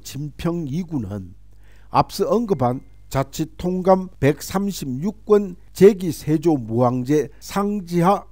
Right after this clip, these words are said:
영명 육 년 십이월 기록에는 백제와 북위 전쟁에 대해 이렇게 기록하고 있습니다. "위나라가 군사를 보내 백제를 공격했으나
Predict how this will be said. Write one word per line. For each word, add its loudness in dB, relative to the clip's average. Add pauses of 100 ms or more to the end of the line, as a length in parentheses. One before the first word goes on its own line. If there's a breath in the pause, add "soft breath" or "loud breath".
(180)
영명 4
육 0
년 0
십이월 0
기록에는 -4 (380)
백제와 4
북위 -6
전쟁에 -2
대해 -2
이렇게 -6
기록하고 -8 (180)
있습니다. -8 (680)
"위나라가 6
군사를 -2
보내 -2 (160)
백제를 2
공격했으나 -4